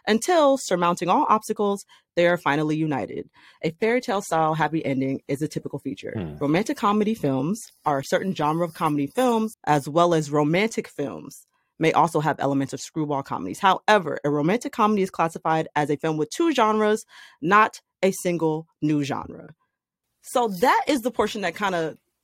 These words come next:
Speaker 1: threw me off a little bit.
Speaker 2: Okay.
Speaker 1: It being a film with two genres and not just one new genre, I was like, I don't like that definition. <laughs>
Speaker 2: You think it was a whole new genre? Like, when that, when
Speaker 1: I, that's, that's how I feel about it. Even still, even watching this dec-, definition, I'm like,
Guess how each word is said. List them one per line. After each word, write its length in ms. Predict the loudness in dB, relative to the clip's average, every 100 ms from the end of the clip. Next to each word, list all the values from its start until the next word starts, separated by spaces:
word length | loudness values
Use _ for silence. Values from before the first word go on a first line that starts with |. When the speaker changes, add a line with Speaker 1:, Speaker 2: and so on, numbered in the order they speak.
| _
Speaker 1:
threw 160 | -4 -2
me 120 | 0
off 180 | -2 -4
a 20 |
little 180 | -8 -10
bit. 220 | -10 -14 -10
Speaker 2:
Okay. 320 | -2 0 0 0
Speaker 1:
It 220 | 0 0 0
being 360 | 2 2 0 -2
a 60 | -2
film 180 | 0 -2
with 100 | -2
two 300 | -2 0 0
genres 640 | -2 -2 -2 -4 -6 -8 -4
and 140 | -2
not 240 | 0 -2 -4
just 240 | -4 -4
one 340 | -4 -2 0
new 200 | 0 -2
genre, 540 | -2 -2 -2 0 -2 -4 -10 _ _ -6
I 160 | -2
was 100 | -2
like, 420 | 0 2 2 0 -6 _ _ _ _ _ _ _ _ _ _
I 60 | 0
don't 140 | 2
like 200 | 4 2
that 120 | 0 -4
definition. 540 | -4 -8 -12 -12 -6
<laughs> 60 | 0
Speaker 2:
You 200 | 4 4
think 180 | 4 4
it 120 | 4
was 200 | 4 2
a 80 | 4
whole 180 | 4
new 160 | 2 0
genre? 420 | 0 0 0 -2
Like, 240 | -2 -4 -6
when 180 | -8
that, 180 | -6 -6
when 140 | -4 0
Speaker 1:
I, 220 | 2 4
that's, 240 | 4 2
that's 280 | 2 2 2 2
how 80 |
I 200 | 4 4 2
feel 280 | 2 2
about 220 | 2 2 0
it. 80 |
Even 180 | -2 -2
still, 280 | -2 0 0
even 240 | 2 0 -2
watching 260 | -2 -2
this 100 | -4 -4
dec-, 220 | -6 -4
definition, 400 | -4 -2 -4 -4
I'm 80 | -2
like, 420 | 0 -2 -4